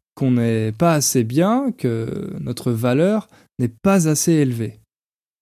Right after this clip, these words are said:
On ne peut pas blâmer notre famille ni notre milieu d'origine, parce qu'en théorie, nous sommes libres de mener la vie que nous voulons.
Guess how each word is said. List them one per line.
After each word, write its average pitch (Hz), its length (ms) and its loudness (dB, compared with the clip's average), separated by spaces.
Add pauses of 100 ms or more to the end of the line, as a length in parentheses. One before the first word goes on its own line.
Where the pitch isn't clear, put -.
(420)
On 135 60 -6
ne 123 60 -2
peut 139 180 2
pas 190 220 4
blâmer 147 480 2
notre 131 320 -2
famille 165 720 0
ni 143 460 -2
notre 123 320 -6
milieu 143 360 2
d'origine, 131 680 -2 (580)
parce 127 180 -4
qu'en 135 140 0
théorie, 151 680 4 (120)
nous 131 120 0
sommes 117 300 0
libres 165 420 2
de 117 500 0
mener 135 460 2
la 127 180 0
vie 147 480 -2
que 123 100 -4
nous 131 160 0
voulons. 123 360 0